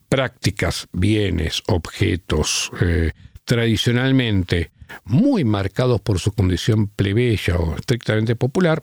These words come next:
fútbol, cumbia, cuarteto, etcétera, de golpe se transforman en,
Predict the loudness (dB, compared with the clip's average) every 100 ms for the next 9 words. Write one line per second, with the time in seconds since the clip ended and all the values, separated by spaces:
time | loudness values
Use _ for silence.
0 | _ -4 0 0 0 -2 -2 0 2 2
1 | 0 -2 -2 -2 0 -2 0 -2 0 0
2 | 2 0 -2 -12 -16 -2 0 2 2 0
3 | 0 0 0 2 2 2 4 4 2